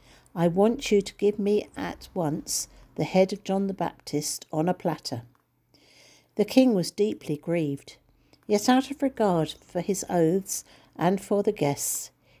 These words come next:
he did not want to refuse her. Immediately the king sent a soldier of the guard with orders to bring John's head.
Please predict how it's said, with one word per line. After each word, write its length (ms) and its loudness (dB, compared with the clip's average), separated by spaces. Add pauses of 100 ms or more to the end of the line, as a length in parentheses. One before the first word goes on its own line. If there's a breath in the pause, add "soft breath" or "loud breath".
he 140 2
did 200 0
not 140 -2
want 280 0
to 120 -2
refuse 520 -2
her. 200 -6 (960 soft breath)
Immediately 1000 2 (260 soft breath)
the 80 -8
king 380 0
sent 340 -2
a 60 -6
soldier 440 2
of 120 -4
the 80 -2
guard 480 0 (400 soft breath)
with 200 0
orders 520 2
to 100 -10
bring 320 0
John's 420 0
head. 360 -2